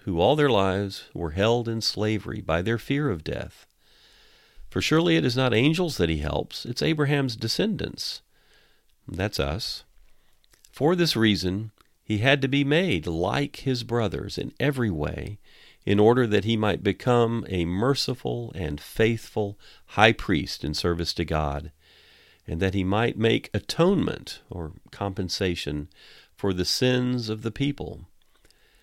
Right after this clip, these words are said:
Because he himself suffered when he was tempted, he is able to help those who are being tempted." Well, there's a lot there.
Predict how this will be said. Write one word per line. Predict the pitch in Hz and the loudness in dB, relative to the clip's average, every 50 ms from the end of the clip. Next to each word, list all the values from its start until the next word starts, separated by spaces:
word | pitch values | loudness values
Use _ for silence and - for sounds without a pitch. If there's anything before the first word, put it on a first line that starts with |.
| _ _ _ _ | _ _ _ _
Because | - 92 - - 117 113 110 104 - | -6 -6 -2 2 2 4 4 2 2
he | - 156 160 | 0 2 2
himself | 170 180 151 - - 175 185 190 185 147 - | 2 2 2 2 2 4 4 4 4 2 2
suffered | - - - 143 117 - - 82 82 87 101 113 101 | 0 0 2 2 2 2 2 0 0 0 -2 -4 -2
when | 95 92 92 | 0 0 0
he | 87 107 156 202 | 2 2 2 2
was | 202 123 - | 2 0 0
tempted, | - - 82 73 71 - 78 71 76 87 - _ _ - - - - - - _ _ | 0 -2 -2 -2 -2 -2 -4 -4 -4 -6 -10 _ _ -20 -20 -20 -20 -20 -20 _ _
he | _ - - 139 139 143 143 143 143 - - | _ 0 2 4 4 4 4 2 0 0 2
is | 131 131 117 - - | 2 2 2 2 2
able | - 101 101 101 98 95 95 | 4 4 4 4 2 0 -2
to | - - 92 | 0 -2 0
help | 80 95 95 95 90 - - - - | 2 4 4 4 4 2 -2 -8 -12
those | - 85 87 92 90 80 67 67 67 95 82 - - | -2 2 4 6 6 6 4 2 0 -4 -4 -4 -4
who | - 87 82 - | -2 -2 -2 -2
are | - - 87 87 87 87 87 | 0 0 0 0 0 -2 -2
being | 87 87 80 80 78 78 82 80 78 80 80 | -4 -4 -4 -2 -2 -4 -4 -6 -8 -10 -8
tempted." | - - 87 78 76 - - - - _ _ _ _ _ _ _ _ _ _ _ _ _ _ _ _ _ _ _ _ - - _ _ _ _ - | -4 -4 -2 -2 -4 -6 -10 -12 -12 _ _ _ _ _ _ _ _ _ _ _ _ _ _ _ _ _ _ _ _ -20 -20 _ _ _ _ -10
Well, | 85 92 104 | -8 -6 -2
there's | 92 87 82 80 | -2 -2 -2 -2
a | 85 | -2
lot | 76 78 85 85 90 - - | -4 -2 -2 -4 -4 -6 -10
there. | 87 80 82 78 73 73 71 73 73 | -8 -6 -4 -4 -2 -4 -6 -8 -12